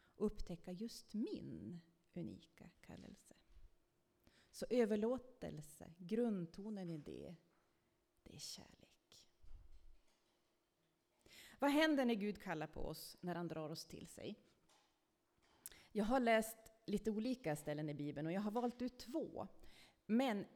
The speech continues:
det är så stora sjok så jag läser inte direkt ur Guds ord, utan jag har tagit mig friheten att sammanfatta och dra ihop handlingen. Men första handlar om när Gud ropar på en människa, det är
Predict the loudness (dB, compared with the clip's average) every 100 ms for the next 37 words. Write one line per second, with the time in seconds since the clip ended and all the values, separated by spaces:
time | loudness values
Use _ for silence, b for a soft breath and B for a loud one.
0 | -2 2 4 2 0 0 4 4 2 -2
1 | -2 -2 -2 -6 -10 -2 0 2 0 -2
2 | -2 -2 -2 -2 0 0 -2 -6 -8 -6
3 | -6 -6 -8 -6 -4 -2 2 4 6 4
4 | 4 0 2 2 2 -2 0 2 2 0
5 | -6 -8 -6 -6 -6 -8 -2 0 0 10
6 | 10 10 2 -4 -4 -16 -6 -6 -6 -8
7 | -10 -10 -10 -10 -16 B B B B 6
8 | 8 8 6 2 4 4 4 2 0 -10
9 | _ _ _ _ _ _ _ _ 0 2
10 | 2 2 -2 -4 -4 -4 -4 -4 -2 -2
11 | -2 -2 -6 -6 -4 -2 -2